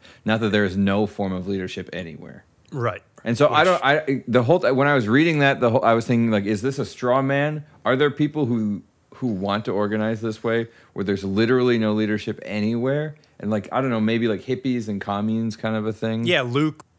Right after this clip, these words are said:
Speaker 2: or, you know, We Are Change
Speaker 1: Right.
Speaker 2: guy. I think
Speaker 1: Right,
Speaker 2: he's
Speaker 1: right.
Speaker 2: like that. Um, uh, yeah, so we should probably back up and, and explain
Speaker 1: Sure.
Speaker 2: a little bit more. I mean, do you want, I, uh, do you wanna try to do a summary, or I can try
Speaker 1: Sure,
Speaker 2: it too?
Speaker 1: sure, I,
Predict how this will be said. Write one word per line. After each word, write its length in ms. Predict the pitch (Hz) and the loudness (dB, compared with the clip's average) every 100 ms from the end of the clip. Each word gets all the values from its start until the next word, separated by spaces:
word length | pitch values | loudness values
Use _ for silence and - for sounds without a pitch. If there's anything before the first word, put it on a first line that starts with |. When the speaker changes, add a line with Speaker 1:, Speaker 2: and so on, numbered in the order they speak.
| _ 98 | _ -12
Speaker 2:
or, 120 | 110 | -10
you 140 | 107 117 | -8 -6
know, 120 | 101 | -4
We 140 | 113 | -2
Are 120 | 113 107 | -2 -2
Change 300 | 117 113 113 | -4 -4 -4
Speaker 1:
Right. 120 | 98 | -4
Speaker 2:
guy. 280 | 127 123 107 - _ | -4 -4 -6 -14 _
I 80 | - | -6
think 140 | 107 104 | -4 -4
Speaker 1:
Right, 60 | 113 | -4
Speaker 2:
he's 100 | 104 | -6
Speaker 1:
right. 100 | 98 | -8
Speaker 2:
like 160 | 92 | -12
that. 240 | 95 92 - _ | -16 -16 -18 _
Um, 380 | - 120 113 107 87 - - - _ - - | -6 -2 -2 -4 -10 -20 -20 -20 _ -20 -6
uh, 360 | 135 123 120 120 _ _ _ _ | -2 0 -2 -4 _ _ _ _
yeah, 260 | 233 190 170 | -2 0 2
so 120 | - | 0
we 80 | 185 | -4
should 100 | - | 0
probably 180 | 208 160 | 0 0
back 320 | 143 127 - | -2 -2 -2
up 220 | 117 - | -4 -2
and, 260 | 110 107 113 | -4 -4 -6
and 140 | 113 | -6
explain 440 | 104 - 120 110 110 | -8 -8 -4 -2 0
Speaker 1:
Sure. 100 | 107 | -2
Speaker 2:
a 40 | |
little 160 | 98 98 | -2 -6
bit 280 | 101 104 - | -6 -8 -8
more. 380 | 110 107 107 - | -6 -4 -4 -4
I 80 | 131 | -4
mean, 140 | 139 123 | -4 -4
do 80 | |
you 120 | 135 160 | -2 0
want, 180 | 160 | 0
I, 240 | 147 139 151 | 0 -2 -4
uh, 320 | - 143 123 120 | -4 -2 -2 -2
do 120 | 120 | -4
you 60 | 131 | -2
wanna 180 | 139 | -4
try 200 | 127 151 | -2 0
to 80 | 143 | 0
do 140 | 139 147 | -2 -2
a 40 | |
summary, 420 | - 165 170 165 | -2 -2 -4 -2
or 100 | 123 | -2
I 100 | 110 | -2
can 140 | 107 101 | -4 -6
try 40 | |
Speaker 1:
Sure, 180 | 160 180 | 0 0
Speaker 2:
it 140 | - | 0
too? 100 | - | -6
Speaker 1:
sure, 180 | 101 131 | 0 2
I, 140 | 104 | 2